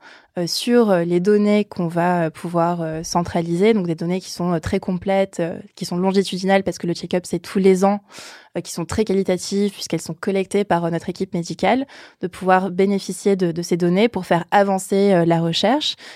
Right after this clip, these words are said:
et notamment, euh, créer des algorithmes qui vont nous permettre de plus en plus de, euh,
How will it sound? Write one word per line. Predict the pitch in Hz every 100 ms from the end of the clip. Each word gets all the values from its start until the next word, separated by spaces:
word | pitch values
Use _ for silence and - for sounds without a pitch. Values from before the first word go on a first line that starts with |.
| - -
et |
notamment, | 202 185 165 175 202 196
euh, | 165
créer | - 196
des | 185 170
algorithmes | 170 165 185 214 196
qui | -
vont | 180
nous | 165
permettre | 165 180
de | 175
plus | 185
en | 165
plus | - 202 202
de, | 180
euh, | 180 185